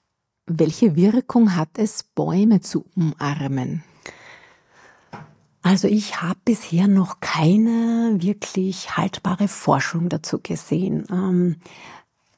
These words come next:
Speaker 2: ich würd sagen, das ist sehr individuell.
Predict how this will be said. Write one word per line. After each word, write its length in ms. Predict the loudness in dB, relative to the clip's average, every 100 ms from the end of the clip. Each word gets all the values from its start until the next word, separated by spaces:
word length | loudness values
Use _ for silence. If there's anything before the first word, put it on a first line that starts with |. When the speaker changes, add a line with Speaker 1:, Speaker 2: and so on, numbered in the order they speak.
| _ _
Speaker 2:
ich 720 | 0 0 0 -6 -12 -12 -16 -20 _ _ _ _ _ _ _ _ _
würd 220 | 0 0
sagen, 680 | 0 0 2 2 2 2 -2 -8 _ _ _ -2
das 180 | 2
ist 140 | 2 2
sehr 100 | 4
individuell. 720 | 4 6 4 4 2 0